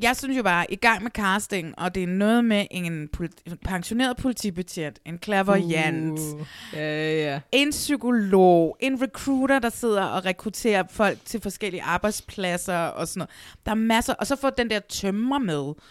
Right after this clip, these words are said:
Speaker 1: som bare tager dem alle
Speaker 2: <laughs>
Speaker 1: sammen. Altså, du ved, som bare tager det he-, og s-, og styrer hele showet.
Speaker 2: Ja, ja.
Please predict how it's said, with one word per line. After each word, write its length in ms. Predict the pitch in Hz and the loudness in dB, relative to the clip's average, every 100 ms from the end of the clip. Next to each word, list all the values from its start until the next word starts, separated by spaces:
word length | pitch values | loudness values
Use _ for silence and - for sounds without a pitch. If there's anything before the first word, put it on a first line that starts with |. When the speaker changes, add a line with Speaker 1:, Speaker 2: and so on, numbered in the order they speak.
| _ | _
Speaker 1:
som 200 | - 226 | -2 0
bare 140 | 180 185 | 4 2
tager 220 | - 185 | 4 2
dem 100 | 165 - | 2 4
alle 220 | 220 240 | 6 6
Speaker 2:
<laughs> 60 | 214 | 4
Speaker 1:
sammen. 280 | 160 175 180 - | 4 0 -10 -12
Altså, 220 | - 196 208 | -8 -6 -4
du 80 | |
ved, 160 | 196 185 | -2 0
som 100 | 196 | 2
bare 120 | 190 | 0
tager 160 | 190 190 | 2 0
det 100 | 185 | -2
he-, 260 | 190 - - | -8 -14 -14
og 160 | 165 | -12
s-, 120 | 175 - | -12 -8
og 120 | - | -8
styrer 260 | - 208 | -2 0
hele 300 | 196 214 262 | 2 2 0
showet. 440 | 269 196 165 160 160 | -2 0 2 4 6
Speaker 2:
Ja, 260 | 214 143 | 6 4
ja. 80 | 113 | 0